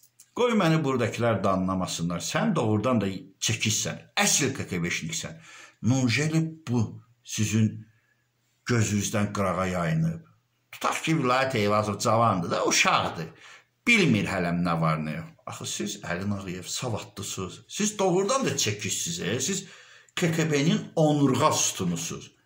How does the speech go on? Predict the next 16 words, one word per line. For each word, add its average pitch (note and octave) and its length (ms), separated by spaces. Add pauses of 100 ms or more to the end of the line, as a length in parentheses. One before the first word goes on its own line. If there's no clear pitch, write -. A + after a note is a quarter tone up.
(600)
A, A2 200
Elmlər C3+ 400
Akademiyası A#2 500
əldən A2 320
gedir. G#2+ 340
Bir D3 140
də C#3 140 (100)
ailəcəksiniz A#2 720
ki, E3 160 (600)
ora C#3 280
Elmlər B2+ 480
Akademiyası A2+ 560
Azərbaycanın G#2 960
yox, F2 240 (1200)
köhnə C3+ 460 (100)
Rusiyanın, A#2+ 1120